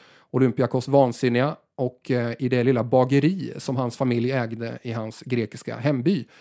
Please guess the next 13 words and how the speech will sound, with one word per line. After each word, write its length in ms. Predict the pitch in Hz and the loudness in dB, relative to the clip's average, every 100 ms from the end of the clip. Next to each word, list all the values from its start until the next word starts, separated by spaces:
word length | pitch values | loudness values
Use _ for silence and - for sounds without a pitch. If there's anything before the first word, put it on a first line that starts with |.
| - - | -20 -12
så 140 | 131 | -8
kastades 440 | - 127 - 123 | -2 -2 -2 -4
det 60 | - | 0
först 240 | 170 160 | 0 0
in 100 | 160 | 0
en 80 | 143 | 0
sten 480 | 131 - 175 180 185 - - | -2 -4 -4 -4 -10 -12 -8
och 100 | 127 | -6
sen 220 | 120 113 | -6 -6
så 140 | - | -6
detonerade 560 | 117 120 - 131 113 107 | -4 -4 0 0 0 0
en 140 | 110 107 | -4 0
bomb 420 | 156 180 117 110 | 0 0 -4 -12